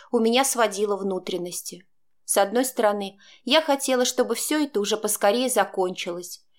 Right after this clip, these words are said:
ибо неопределённость убивает. Но, с другой стороны, такая определённость убьёт наверняка. Порядка десяти-пятнадцати лет колонии строгого режима – будущее, которое не может оставить равнодушным,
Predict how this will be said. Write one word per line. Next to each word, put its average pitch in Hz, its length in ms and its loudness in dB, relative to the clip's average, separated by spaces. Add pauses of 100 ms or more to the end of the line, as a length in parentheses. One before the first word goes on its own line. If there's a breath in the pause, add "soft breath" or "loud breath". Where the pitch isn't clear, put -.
(140)
ибо 208 240 2
неопределённость 214 960 2
убивает. 220 680 0 (460)
Но, 214 200 2
с 190 60 -6
другой 208 360 2
стороны, 185 540 -2 (380)
такая 240 460 4
определённость 190 840 -2 (140)
убьёт 214 440 0
наверняка. 190 720 -2 (720)
Порядка 208 480 2
десяти-пятнадцати 214 1300 -2
лет 202 260 0
колонии 196 520 0
строгого 202 500 0
режима – 196 640 0 (240)
будущее, 196 680 -4 (300 loud breath)
которое 226 380 2
не 247 120 4
может 254 340 2
оставить 190 500 0
равнодушным, 185 880 -2